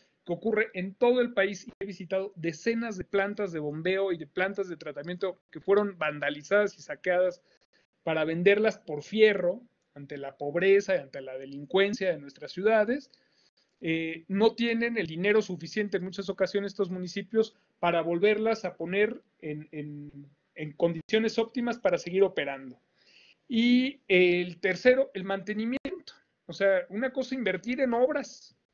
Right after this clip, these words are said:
y tener, eh, presupuestos de inversión muy alto y presumir que se invirtió, se invirtió en obras, ¿no? Lo ide-, lo, lo interesante dentro del, dentro, económicamente y socialmente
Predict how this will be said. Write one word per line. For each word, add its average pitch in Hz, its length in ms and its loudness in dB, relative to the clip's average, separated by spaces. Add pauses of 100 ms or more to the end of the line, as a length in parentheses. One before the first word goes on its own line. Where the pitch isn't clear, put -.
y - 40 -16
tener, 202 460 -4
eh, 170 260 -4
presupuestos 190 540 -6
de 196 80 -6
inversión 170 320 -6
muy 214 220 -2
alto 220 260 0
y 233 60 -6
presumir 175 420 -6
que 262 100 -8
se - 120 -6
invirtió, 170 380 -2 (120)
se - 140 -10
invirtió 165 300 -4
en 220 100 -2
obras, 254 360 -2 (380)
¿no? 233 300 -2 (160)
Lo 143 260 -4
ide-, 147 360 -2
lo, 151 200 -6
lo 160 140 -2
interesante 170 680 2
dentro 160 400 0
del, 147 260 -4
dentro, 143 520 -8
económicamente 202 1200 0
y 139 200 -18
socialmente 214 640 -2